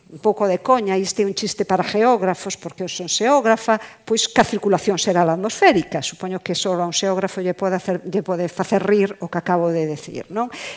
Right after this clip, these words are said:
Pero, en todo caso, a linguaxe ten moito que ver tamén ca circulación xeral atmosférica e con unha montaña. En todo caso, é un abrente, é un abrente terrestre. E ese abrente terrestre que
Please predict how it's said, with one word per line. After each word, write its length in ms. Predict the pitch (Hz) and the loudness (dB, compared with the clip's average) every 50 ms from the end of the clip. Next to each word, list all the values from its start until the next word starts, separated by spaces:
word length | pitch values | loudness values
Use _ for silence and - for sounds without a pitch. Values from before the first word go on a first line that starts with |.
| - - | -4 -2
Pero, 160 | 208 220 240 | 0 0 2
en 20 | |
todo 220 | - 302 277 254 247 | 4 4 4 4 6
caso, 320 | - 262 240 - 247 202 | 4 4 4 4 2 2
a 40 | 190 | 2
linguaxe 760 | 180 180 202 208 302 302 277 - - - 208 220 220 - _ _ _ _ - | 2 0 2 6 6 6 6 6 2 2 0 -2 -2 -8 _ _ _ _ 2
ten 240 | - 294 - 262 - | 2 2 2 0 2
moito 400 | 262 339 370 320 - 190 180 - | 4 4 4 4 2 0 0 2
que 80 | 190 | 4
ver 160 | 190 196 - | 4 4 4
tamén 240 | - 180 185 202 196 | 2 0 0 0 2
ca 80 | 180 196 | 2 2
circulación 560 | - - 196 - - 190 185 - - 196 190 | 2 2 -4 -2 0 -2 -2 -2 -2 -4 -2
xeral 320 | - 214 196 196 190 190 | -2 0 2 4 4 4
atmosférica 720 | 185 185 196 190 - - 277 262 240 220 214 - - 214 202 - - - - - | 4 2 0 -4 -4 2 4 6 6 6 2 0 0 -2 -2 -2 -10 -16 -10 -6
e 140 | 226 196 - | -6 2 4
con 160 | 226 214 208 | 4 4 4
unha 240 | 214 208 196 190 180 | 2 2 2 0 0
montaña. 640 | 196 - 160 - - 190 175 170 170 165 156 156 - - - - | 0 -4 -8 -2 0 2 2 2 2 -2 -6 -8 -8 -10 -10 -6
En 80 | 220 | -6
todo 320 | 208 - 247 233 233 226 240 | -2 0 2 2 2 2 2
caso, 320 | 262 269 254 - 269 247 | 2 4 4 4 4 4
é 80 | 254 269 | 4 4
un 160 | 269 254 240 | 4 6 6
abrente, 720 | 214 208 269 277 175 117 98 175 - - - 151 - - | 8 8 8 6 6 4 0 -4 -6 -8 -10 -10 -10 4
é 160 | _ 240 254 277 | _ 6 6 6
un 80 | 277 | 6
abrente 560 | 269 240 233 254 277 277 254 208 - - 180 | 4 4 4 6 4 2 2 0 0 0 0
terrestre. 640 | - - 180 180 190 175 151 - - - - - 165 151 - - - - - - | 2 0 0 2 2 2 2 2 2 0 -6 -8 -10 -10 -10 -16 -18 -18 -8 0
E 160 | 226 262 311 | 4 4 4
ese 160 | - - 330 | 6 4 4
abrente 400 | 302 294 294 294 277 - 269 - | 4 4 2 2 4 2 2 4
terrestre 640 | - 214 208 240 277 277 - - 233 208 196 - - | 4 4 6 6 4 4 2 0 0 0 0 0 0
que 240 | - 247 233 226 | 6 8 8 8